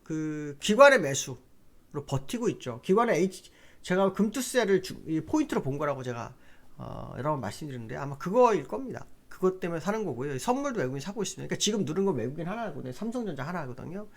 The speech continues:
근데 아마도 받치지 않을까. 지금 선물은 지금 플러스권 출발을 하고 있는데요. 선물은 플러스권이지만 많이 밀렸습니다. 고점 대비로.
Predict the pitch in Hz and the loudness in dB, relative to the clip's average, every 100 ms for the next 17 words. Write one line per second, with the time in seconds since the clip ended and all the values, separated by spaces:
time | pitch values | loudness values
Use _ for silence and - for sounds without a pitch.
0 | - - - - - 135 160 185 180 147 | -16 -16 -16 -18 0 0 2 0 -2 -6
1 | 139 - 190 127 135 135 - 262 285 285 | -2 0 0 0 -4 -8 -2 0 2 2
2 | 262 202 185 202 240 - - 196 - 196 | 4 4 2 4 2 0 -2 -4 -2 -4
3 | 180 185 190 123 113 110 156 - - - | -2 -2 -2 -4 -6 -10 -10 -16 -20 -20
4 | - - - - 196 190 190 202 202 214 | -20 -20 -16 -6 -2 -2 -2 -4 -4 -4
5 | 180 143 151 131 117 139 113 127 131 127 | -4 -4 -6 -2 -2 -2 -2 -4 -4 -8
6 | 120 123 135 117 113 104 | -8 -6 -6 -8 -10 -12